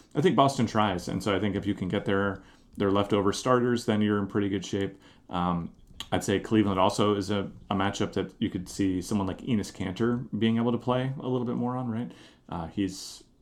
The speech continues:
mostly the defensive liability when the other team goes small. And so, you know, Cleveland, not that small. I, I think he can, they can hide him on a, a few of these guys and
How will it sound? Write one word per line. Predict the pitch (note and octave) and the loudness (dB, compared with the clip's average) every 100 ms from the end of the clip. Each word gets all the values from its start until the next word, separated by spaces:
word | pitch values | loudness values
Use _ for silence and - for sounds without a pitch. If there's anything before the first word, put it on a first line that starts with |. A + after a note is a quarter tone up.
| - | -6
mostly | G2 F#2 - G2 F#2+ - G#2 | -4 -2 -2 0 -2 -4 -8
the | F#2+ | -8
defensive | F#2 F2 G2 G2+ | -6 -6 -6 -4
liability | G2 G2+ G2 G#2 G2+ | -2 -2 0 -2 -2
when | G2 | -4
the | F2+ | -6
other | F#2 | -4
team | F#2 G2+ F#2 | -4 -6 -6
goes | F#2 - | -8 -6
small. | - G#2 G#2 - - - - - | -2 0 0 -4 -16 -20 -20 -10
And | G2 F2 | -8 -4
so, | G2 F2+ F2 - - | -2 -2 -2 -6 -8
you | G2 | -6
know, | E2+ | -4
Cleveland, | - G2 F#2+ F#2 F2+ - - | -2 0 0 -6 -8 -12 -2
not | F#2+ - | -2 2
that | G2 G#2+ | 0 0
small. | F#2 F#2+ G2 - | -6 -4 -6 -6
I, | F#2+ F2+ | -6 -4
I | |
think | - F#2+ | -6 -4
he | G#2+ | -2
can, | F#2+ F#2 F2+ F2 | -4 -4 -6 -4
they | G2+ | -4
can | F2+ | -4
hide | F#2+ F#2+ | -4 -4
him | G2 | -2
on | F#2 | -2
a, | F2+ - | -4 -6
a | |
few | - G2+ | -2 -2
of | |
these | F#2 - | -2 -6
guys | - - - | -8 -8 -8
and | G#2+ | -10